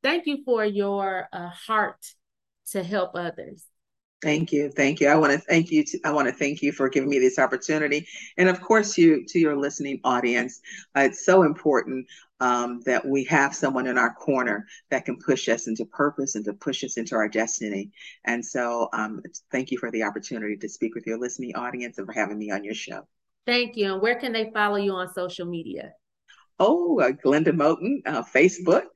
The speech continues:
Speaker 2: <laughs> uh, Glenda Moten on Twitter, and Glenda Moten on Instagram.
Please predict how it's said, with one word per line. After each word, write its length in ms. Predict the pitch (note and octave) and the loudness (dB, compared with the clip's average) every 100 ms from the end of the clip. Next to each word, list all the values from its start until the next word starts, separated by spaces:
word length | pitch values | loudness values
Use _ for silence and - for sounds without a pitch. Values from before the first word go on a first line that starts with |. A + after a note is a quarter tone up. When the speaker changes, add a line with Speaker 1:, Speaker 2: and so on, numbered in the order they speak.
| - | -6
Speaker 2:
<laughs> 240 | - - | -6 0
uh, 180 | F#3+ E3 - - - - - | 4 4 2 -10 -14 -14 -2
Glenda 480 | C#3+ C#3 C#3+ D3+ D#3+ | 0 2 4 4 4
Moten 320 | D3+ D3 - | 4 4 2
on 120 | C#3 | -4
Twitter, 460 | E3+ - F3 A#3+ - _ _ _ _ - | -4 2 2 2 -4 _ _ _ _ -6
and 280 | C3+ C3 C3 | -4 -4 0
Glenda 300 | C#3+ C#3+ C#3 | 0 2 4
Moten 440 | C3+ B2+ C#3 C#3 - | 4 2 -2 -8 -6
on 180 | B2+ B2+ | -4 -4
Instagram. 720 | C3 B2+ - A2 D#2 D2+ - | -6 -6 -6 -4 -2 -4 -8